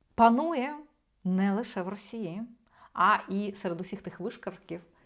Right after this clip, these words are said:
які, вишкварків, яких Росія розкидала по всьому світові. Але Арестович говорить про те, що якщо ми в Україні не хочемо домінування російської, то ми робимо з російською мовою те ж саме, що робить російська мова з, е, що робили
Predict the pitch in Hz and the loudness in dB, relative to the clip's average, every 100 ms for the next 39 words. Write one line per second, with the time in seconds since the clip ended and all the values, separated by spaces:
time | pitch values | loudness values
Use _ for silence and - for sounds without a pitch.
0 | - 180 180 208 202 202 165 190 - - | -8 -8 -4 -6 -6 -6 -6 -6 -10 -16
1 | - - _ _ _ 185 185 214 - 180 | -18 -20 _ _ _ -10 -8 -8 -10 -8
2 | 185 185 233 269 254 262 185 175 - 170 | -6 -6 -10 -10 -10 -10 -10 -8 -6 -6
3 | 180 190 170 185 185 - 226 226 165 165 | -6 -8 -12 -14 -14 -12 -12 -10 -12 -14
4 | - _ _ _ _ 160 165 247 233 170 | -18 _ _ _ _ -4 -2 -2 -2 -6
5 | - _ - - - 165 165 180 170 170 | -14 _ -20 -16 -4 -4 -4 -8 -6 -8
6 | 165 165 - - 262 302 - 165 - 233 | -8 -10 -14 -8 -8 -6 -6 -6 -6 -4
7 | 175 151 160 170 208 208 175 170 175 196 | -4 -6 -10 -6 -4 -4 -6 -8 -6 -6
8 | 190 165 160 156 170 165 165 160 151 170 | -8 -8 -8 -6 -6 -6 -6 -8 -10 -14
9 | - _ 165 - 302 - - 180 180 - | -18 _ -14 -12 -12 -14 -14 -14 -14 -20
10 | - 170 180 175 151 160 156 156 165 - | -10 -6 -2 -4 -4 -10 -10 -14 -16 -14
11 | 156 156 247 - 160 165 - - 156 233 | -12 -8 -8 -8 -10 -10 -12 -12 -8 -10
12 | - - - - - 156 156 156 147 - | -12 -20 -20 -14 -10 -8 -8 -12 -16 -18
13 | - - 175 151 143 - 156 156 156 165 | -16 -12 -10 -12 -16 -16 -12 -12 -8 -4
14 | 165 151 165 160 | -4 -4 -4 -4